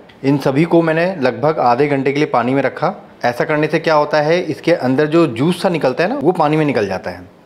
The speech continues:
अगर आप आम भी खाते हैं ना, उसको भी इसी तरह से करना चाहिए।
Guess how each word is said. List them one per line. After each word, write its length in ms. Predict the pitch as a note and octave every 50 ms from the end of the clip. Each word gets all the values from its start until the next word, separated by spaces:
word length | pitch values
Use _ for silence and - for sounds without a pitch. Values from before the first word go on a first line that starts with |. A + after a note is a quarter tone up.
| - - - - - - -
अगर 180 | - A2 A#2+ C3
आप 160 | D3 D3+ - -
आम 260 | A#2+ B2 C3 C#3+ F3+
भी 80 | G#3 A3
खाते 280 | - E3 C#3+ - D3
हैं 60 | C#3+ F3+
ना, 120 | A#3 A#3+ - - - - - - - - -
उसको 220 | D#3+ - - F3+
भी 100 | F3 F#3+
इसी 200 | F#3+ D#3+ B2+ D#3+
तरह 140 | E3 E3 D#3
से 100 | - D3+
करना 240 | - A2+ G2+ G2 F#2+
चाहिए। 320 | - - - F#2 F#2+ G2+